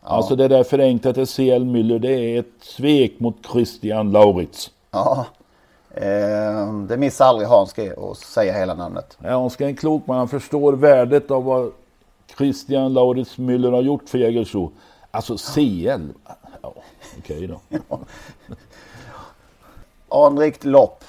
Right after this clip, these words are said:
Speaker 1: verkligen. Även om det har blivit, det har, eller även, det har blivit större och större genom åren. Det var inte så märkvärdigt under min uppväxt. Då var det lite sådär i skymundan. Men det har ju fått höjd status och, och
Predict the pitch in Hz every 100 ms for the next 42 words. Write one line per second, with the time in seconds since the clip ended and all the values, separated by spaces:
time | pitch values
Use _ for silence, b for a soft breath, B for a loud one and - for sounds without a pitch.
0 | - 104 95 - 92 87 104 120 123 139
1 | 160 165 156 147 135 - 143 - 127 135
2 | 151 151 160 87 120 175 120 131 147 113
3 | 196 - 123 120 - - - 98 82 92
4 | 82 65 98 113 147 160 - 180 214 175
5 | - 113 104 - 110 107 127 143 110 -
6 | 73 - - _ 120 135 131 131 123 -
7 | 135 98 87 92 - 98 98 73 65 -
8 | b b b b b - 117 123 135 135
9 | 127 123 120 113 - - - 147 - 160
10 | 147 156 143 - - - 139 135 135 127
11 | - - 107 - - - _ _ 127